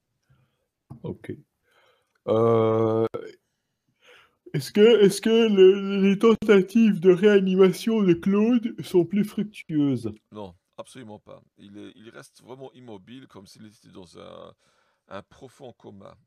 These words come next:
Speaker 2: Ah, mis à part le fait qu'il se tient, euh, son poignet comme ça, quoi. Presque convuls-, convulsivement, quoi. On voit vraiment bien, euh...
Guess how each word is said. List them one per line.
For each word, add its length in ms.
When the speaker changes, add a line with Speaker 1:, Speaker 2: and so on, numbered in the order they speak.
Speaker 2:
Ah, 60
mis 220
à 60
part 180
le 80
fait 200
qu'il 160
se 140
tient, 300
euh, 500
son 180
poignet 440
comme 180
ça, 160
quoi. 220
Presque 300
convuls-, 520
convulsivement, 760
quoi. 220
On 160
voit 120
vraiment 300
bien, 280
euh... 260